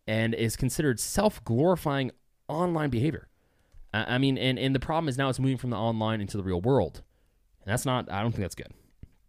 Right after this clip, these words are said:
You know, often I think the net effect tends to be disingenuous, gen-, disingenuous and lacking really any clarity or direction, honestly, 'cause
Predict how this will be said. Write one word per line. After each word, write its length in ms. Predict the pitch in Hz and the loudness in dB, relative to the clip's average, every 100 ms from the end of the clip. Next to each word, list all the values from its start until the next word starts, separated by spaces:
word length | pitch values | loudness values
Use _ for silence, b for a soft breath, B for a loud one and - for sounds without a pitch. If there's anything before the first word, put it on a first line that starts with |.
| _ _ - - | _ _ -12 -2
You 100 | 110 | 0
know, 60 | 92 | 0
often 280 | 101 120 | 0 2
I 60 | 104 | 2
think 240 | 113 101 - b b b | 0 -2 -4 b b b
the 160 | 127 120 | 2 4
net 160 | 110 117 | 6 4
effect 340 | - 104 - | 2 -2 0
tends 220 | 107 101 | -2 -2
to 80 | 92 | -2
be 80 | 90 | -4
disingenuous, 920 | 95 95 90 90 87 87 90 - - - | -2 -2 -2 -2 -2 -2 -4 -8 -12 -2
gen-, 220 | 110 101 | 0 2
disingenuous 680 | 113 104 92 82 73 - - - - - - - - - 120 | 0 0 -2 -4 -8 -10 -12 -20 -20 -18 -16 -16 -18 -8 -2
and 140 | 110 | 0
lacking 300 | 98 - 101 | 0 -2 0
really 200 | 104 101 | 0 -2
any 200 | 98 92 | -4 -4
clarity 400 | 87 82 80 80 - b b b b - | -6 -8 -8 -12 -20 b b b b -2
or 120 | 123 | 2
direction, 360 | 123 156 - - - 110 | 2 0 -4 -12 -10 -4
honestly, 260 | 104 73 71 - - | -4 -6 -12 -18 -6
'cause 200 | 117 107 | -4 -4